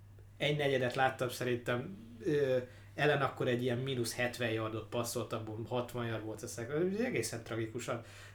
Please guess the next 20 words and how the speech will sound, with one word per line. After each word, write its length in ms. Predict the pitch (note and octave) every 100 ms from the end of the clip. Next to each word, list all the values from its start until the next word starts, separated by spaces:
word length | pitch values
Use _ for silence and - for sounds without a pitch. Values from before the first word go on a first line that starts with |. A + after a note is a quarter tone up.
| -
ö, 160 | B2+ A#2
teljesítettek, 640 | - D#3+ E3 D#3+ E3 F3 E3+
és 120 | E3+
valóban 440 | G#3 G#3 F#3+ F3
a 120 | E3
Packers 460 | D#3+ E3+ - D3+ -
ez, 220 | - D3 D#3 - - -
támadó 520 | - D3+ E3 E3 E3+ D#3
sor 480 | - D#3+ D3+ D#3 - - -
ettől 420 | - C#3 - D3
tudna 380 | - E3+ D#3 C#3
többet 540 | - D3 C3+ A#2 G#2 - -
is, 320 | D3+ D3+ -
ott 180 | D3+ D3+
is 140 | D3
vannak 320 | C#3 B2+ A#2+
azért 300 | B2 A#2+ A#2
a 80 | A#2+
védőfalban 800 | A#2 C#3+ C#3 C3 - C3 B2 C3
problémák. 640 | - C#3+ D3 C#3+ C#3+ C3+